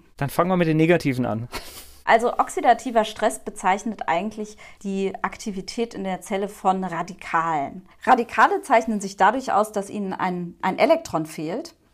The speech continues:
Speaker 2: Und Elektronen sind für die dann ganz wichtig für die Radikale. Und dann werden die wirklich radikal und rasen durch die Zelle und wollen irgendwo ein Elektron herkriegen. Und dann reißen die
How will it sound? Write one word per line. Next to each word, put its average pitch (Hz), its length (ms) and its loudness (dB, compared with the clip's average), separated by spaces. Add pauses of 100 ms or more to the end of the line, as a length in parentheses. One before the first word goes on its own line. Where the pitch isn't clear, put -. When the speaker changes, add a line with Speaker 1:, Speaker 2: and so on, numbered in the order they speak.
Speaker 2:
Und 233 400 2 (140)
Elektronen 208 640 2
sind 226 240 -2
für 214 120 -6
die 208 160 -4
dann 196 280 0
ganz 240 320 2
wichtig 202 320 -8
für - 100 -12
die 165 80 -10
Radikale. 165 580 -6
Und 196 200 -6
dann 196 180 0
werden 208 180 2
die 208 220 -4
wirklich 220 340 -2
radikal 196 600 2
und 190 160 -8
rasen 220 360 2
durch 220 180 -4
die 196 120 -10
Zelle 214 280 -4
und 190 180 -8
wollen 208 280 4
irgendwo 208 300 0
ein 190 80 -6 (120)
Elektron 233 500 0
herkriegen. - 500 -12
Und 185 220 -6
dann 208 180 2
reißen 220 520 2
die 220 280 -4